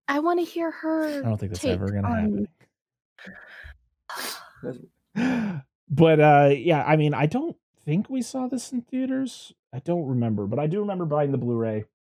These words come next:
Speaker 2: uh, 'cause I think this was, like, one of the last Blu-rays I bought when I worked at Walmart, uh, 'cause I had ended up getting a new job at the end of twenty seventeen.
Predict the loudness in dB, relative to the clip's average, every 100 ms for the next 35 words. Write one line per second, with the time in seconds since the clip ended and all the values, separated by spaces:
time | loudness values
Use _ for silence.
0 | -16 -12 -12 -12 -16 -16 -12 -12 -10 -10
1 | -6 -4 -2 -2 -4 -4 -4 -6 -4 -2
2 | 0 0 0 0 0 -2 -2 -2 -2 0
3 | 2 2 0 -4 _ _ _ _ _ _
4 | 0 2 2 0 2 2 4 2 2 2
5 | 2 2 0 2 2 0 -2 -2 0 -2
6 | -4 -4 -2 -2 -2 -4 -4